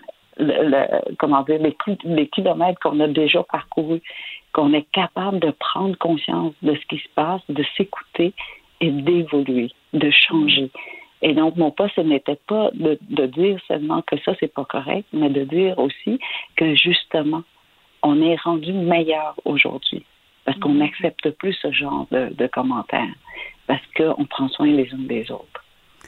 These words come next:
Speaker 1: Et puis, on
Speaker 2: Mais
Speaker 1: va
Speaker 2: im-
Speaker 1: continuer à s'écouter.
Speaker 2: Ouais. Et c'est pour ça que je parle d'élégance, parce que, bon, tu dis pas, euh, Monsieur X ou Madame X, peu importe, euh,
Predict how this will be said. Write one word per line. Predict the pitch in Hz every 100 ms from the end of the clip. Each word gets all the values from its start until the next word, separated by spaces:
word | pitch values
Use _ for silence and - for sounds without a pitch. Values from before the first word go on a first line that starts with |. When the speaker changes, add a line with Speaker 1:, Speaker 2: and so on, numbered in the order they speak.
| - 151
Speaker 1:
Et |
puis, | 147 131
on | 127
Speaker 2:
Mais |
Speaker 1:
va | 135
Speaker 2:
im- | 185
Speaker 1:
continuer | 156 147 - 156
à | 165 139
s'écouter. | 139 - - - 131 - _ _ _ _ _ - - - _ -
Speaker 2:
Ouais. | 170 175 175 -
Et | 175
c'est | -
pour | 190
ça | 233
que | 220
je | 170
parle | 196 190
d'élégance, | 180 180 170 185 196 202 -
parce | 170 -
que, | 175
bon, | 180 190
tu | -
dis | 165 -
pas, | - 180 190 180
euh, | 156 151
Monsieur | 156 170 170 - 175 156
X | 175 214 -
ou | 170
Madame | 160 165 160
X, | 156 190 -
peu | -
importe, | 165 143 170 175 185 -
euh, | 151